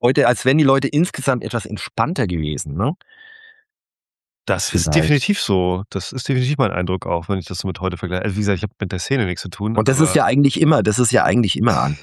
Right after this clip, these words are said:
Speaker 2: War früher auf jeden Fall
Speaker 1: Wenn
Speaker 2: deutlich entspannter, ja.
Speaker 1: wenn, wenn es nicht so obsessiv wird, wenn es nicht so, äh, komisch aufgedreht, emotional wird, ne? Das ist ja, obwohl wir ja alle noch jünger waren damals, ne?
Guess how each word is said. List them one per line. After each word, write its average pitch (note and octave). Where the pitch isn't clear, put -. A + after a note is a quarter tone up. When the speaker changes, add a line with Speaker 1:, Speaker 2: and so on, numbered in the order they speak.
Speaker 2:
War F#2+
früher C#3+
auf A2+
jeden C3+
Fall A#2
Speaker 1:
Wenn F#2+
Speaker 2:
deutlich F2+
entspannter, F2
ja. E2
Speaker 1:
wenn, A2
wenn A#2
es -
nicht A2+
so G#2+
obsessiv -
wird, D3
wenn A2+
es G#2+
nicht A#2
so, A2+
äh, F#2+
komisch A#2+
aufgedreht, A#2
emotional A2
wird, G#2
ne? G2
Das -
ist G2+
ja, F2+
obwohl G#2
wir A2
ja G#2
alle G#2
noch G2
jünger A2+
waren D#2+
damals, F2+
ne? G2